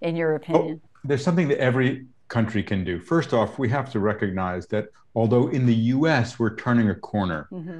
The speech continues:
Speaker 2: we're going to see, as I've been predicting since January, many fewer cases by June.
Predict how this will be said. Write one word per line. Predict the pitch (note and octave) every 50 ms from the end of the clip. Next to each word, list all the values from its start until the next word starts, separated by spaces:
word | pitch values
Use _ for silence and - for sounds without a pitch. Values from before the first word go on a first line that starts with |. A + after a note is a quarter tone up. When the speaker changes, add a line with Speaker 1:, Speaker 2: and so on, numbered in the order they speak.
| D#3+ - -
Speaker 2:
we're | A2+
going | G#2+ B2 B2+ B2 B2 A#2 B2
to | B2 A2+ A2 A2 G#2+ G#2+ - -
see, | - - - B2+ A#2+ A#2+ B2
as | A2+ G#2+ B2
I've | C#3+ B2+ A2+
been | B2+ B2 A#2
predicting | A#2+ - G#2 - - B2 - - - A#2 A2
since | - - A2+ G2 -
January, | - A#2+ A#2 A#2+ A#2+ A#2+ A2 G#2 G2+ G2+ G2 F#2 - - - _ _ -
many | G#2+ G#2+ A2+ B2 C#3 D3 C#3
fewer | C3 - C3 B2+ B2 A#2+ A#2
cases | A#2+ - A2 G#2+ G2 G2 A2+ G2+
by | F2+ - G2 F#2 F2+
June. | F2 F2 - A2+ A#2+ B2+ B2+ C3 C3+ C#3 B2+